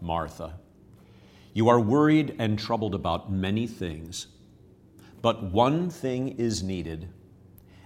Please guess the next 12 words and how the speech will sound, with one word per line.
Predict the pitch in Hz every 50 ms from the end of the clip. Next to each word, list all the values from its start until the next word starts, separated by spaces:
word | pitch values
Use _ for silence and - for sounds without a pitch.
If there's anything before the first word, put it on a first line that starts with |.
| - - 107
and | 110 113 113 107
Mary | 107 127 151 139 101 85 85 90
has | 85 85 92 95 92 -
chosen | - - 113 107 107 110 107 107 104 101 98 -
that | - 92 113 131 - - 92 85
good | 95 107 131 143 131 -
part | - - - 92 64 - - - - - - - - - - - - - - - - - -
which | 107 107 104 107 -
will | - 107 101
not | 90 95 98 104 117 120 - -
be | 120 123
taken | 120 - - 98 87 82 - 90 82 85